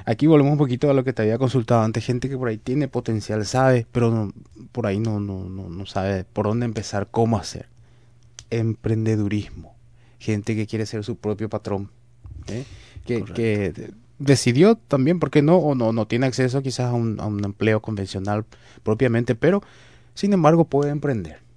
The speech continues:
Speaker 2: Sí,
Speaker 1: Esto,
Speaker 2: correcto.
Speaker 1: esto, perdón, director, esto, esto para mí es nuevo. Para mí,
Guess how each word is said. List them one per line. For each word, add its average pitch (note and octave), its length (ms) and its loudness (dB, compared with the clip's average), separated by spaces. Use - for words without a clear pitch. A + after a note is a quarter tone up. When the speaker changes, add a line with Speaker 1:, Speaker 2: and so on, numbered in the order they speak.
Speaker 2:
Sí, - 180 -4
Speaker 1:
Esto, E3 140 -2
Speaker 2:
correcto. D#3+ 260 6
Speaker 1:
esto, - 200 0
perdón, F3 240 0
director, C#3 260 0
esto, - 160 0
esto F3 180 4
para F3+ 140 8
mí D3 140 8
es C#3+ 80 4
nuevo. F#2 240 -2
Para G#2+ 220 -8
mí, B2+ 340 -4